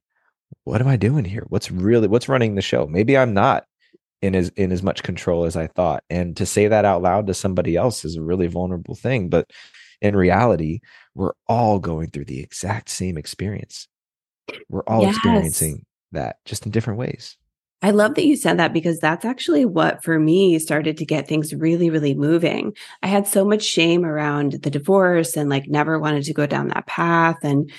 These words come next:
Speaker 2: you know,
Speaker 1: Mm-hmm.
Speaker 2: had my mom and dad were divorced. I swore I would never do that. But then when I was going through that, what encouraged me to speak it out loud, I started to run women's circles here in my home.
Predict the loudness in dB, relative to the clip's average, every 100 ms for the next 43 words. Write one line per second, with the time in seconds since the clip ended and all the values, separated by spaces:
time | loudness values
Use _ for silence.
0 | -20 -10 -2 0 0 0 0 0 0 2
1 | 4 4 4 2 2 0 -2 -2 0 2
2 | 2 0 -4 -4 -2 2 2 2 2 -2
3 | -2 0 2 4 2 0 -6 -20 -14 -2
4 | 0 2 2 2 2 2 0 0 0 2
5 | 0 -2 0 2 2 0 -2 -6 -16 -20
6 | _ _ -6 0 2 2 2 2 2 0
7 | 2 0 0 2 2 0 -4 0 0 2
8 | 0 0 0 2 2 2 -2 -2 2 0
9 | 0 -2 0 0 0 0 -2 -2 -4 -4
10 | -6 -4 -4 -2 0 -2 0 2 2 -2
11 | -6